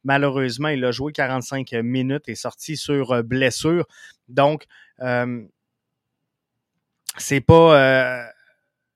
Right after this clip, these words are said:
c'est pas évident pour, euh, Zach. Donc, est-ce que ça va retarder tout ça ? Ben, euh, peut-être que oui.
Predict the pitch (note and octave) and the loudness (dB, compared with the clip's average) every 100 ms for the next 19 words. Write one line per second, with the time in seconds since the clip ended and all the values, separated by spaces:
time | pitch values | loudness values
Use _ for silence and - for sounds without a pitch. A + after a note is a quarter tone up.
0 | _ - D3 D#3+ E3 C3+ C3+ D3+ E3+ E3 | _ -12 -4 0 0 -2 -2 0 0 -4
1 | D#3 C3+ C3 B2 C3+ D#3+ F3 - - - | -8 -2 -2 -2 0 0 0 -8 -20 -20
2 | _ C3 C3+ - D#3 - F3+ E3 D#3 B2+ | _ -8 -8 -6 -8 -4 -4 -4 -4 -2
3 | D3 C3+ D3 - C#3 A#2 B2+ D3+ F3+ - | -2 0 -4 0 -2 -2 -8 -6 -6 -12
4 | - - C#3 - E3+ F#3 - - - - | -6 -6 -6 -6 -6 -6 -8 -20 -20 -4
5 | C3+ D#3+ C3 A#2+ D3 C#3+ D#3+ D3+ - C#3 | 0 0 -2 -6 -4 -4 -4 -6 -4 -4
6 | B2+ E3 | -4 -10